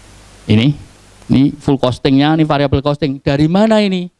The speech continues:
Kita bisa lihat. Cost roll up-nya ini. Loh. Kalau tadi lab itu produknya darah, darah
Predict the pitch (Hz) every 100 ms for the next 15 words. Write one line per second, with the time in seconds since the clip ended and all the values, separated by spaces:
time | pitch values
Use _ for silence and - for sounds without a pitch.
0 | _ _ _ _ _ 113 127 156 147 147
1 | 175 202 - _ _ _ _ _ _ _
2 | _ _ _ _ _ _ _ _ _ _
3 | _ _ _ - - - _ _ _ _
4 | _ _ _ _ _ 302 - 156 185 175
5 | 170 170 - 185 180 180 165 156 - _
6 | - 104 104 _ - 175 196 214 190 226
7 | 254 247 _ _ _ _ _ - 196 214
8 | 190 _ _ _ _ _ _ - 185 202
9 | 208 214 208 196 180 196 160 156 160 _
10 | 135 135 151 147 - _ _ _ 135 139
11 | 143 143 143 147